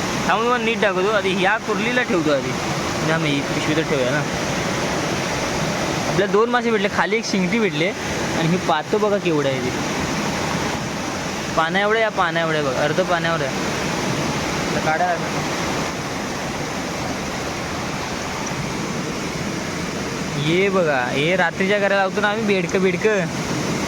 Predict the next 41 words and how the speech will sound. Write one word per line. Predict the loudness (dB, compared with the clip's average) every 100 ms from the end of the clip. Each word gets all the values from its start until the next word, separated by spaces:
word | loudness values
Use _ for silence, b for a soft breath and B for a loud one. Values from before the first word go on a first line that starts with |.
| 0 0
त्याला | 2 4
लागणारं | 2 2 2 2
ह्या | 4 2
साईजचं | 2 0 2 4 4
पातं | 4 2 2
आहे | 2
बघ, | 2 0 -2 -2 -2 0
त्या | 2 2
साईजचं | 2 2 2
पातं | 2 2
आहे. | 0 0 -2 -2 -2 -2 -2 -2 -2 -2 -2 -2 -2 -2 -2 0
आणि | 2
मस्त | 2 2 2 2
लागलं, | 2 2
जुन्या | 2 2 2 4
घऱ्या | 2 2
होत्या | 2 2 2
आणि | 0
मस्तच | 2 0 2 0 2
लागलं | 2 2 2
खरंच. | 2 2 2 0 -4 -2 -2 -2 -2 -2 -2 0
मला | 2 4 4 4
हे | 2
पण | 2 2
नव्हतं | 4 4 4
वाटत | 4 4 2 2 0
की | 4
लागेल, | 4 6 4 4 0 -4 -4 -4 -4
म्हणजे | 0 2
असं | 4 4
मासा | 4 4 2
बिसा | 4 4
लागेल, | 2 2 0 -2 -4 -2 -2 -2 -2 -2 -2 -2 -2 2 2
पण | 2
खूप | 2 2 2 2 2
मस्त. | 2 2 2
आणि | 2 4
ह्या | 4 4
वाल्याला | 4 4 2
लागलं | 4 2 2
बघा, | 4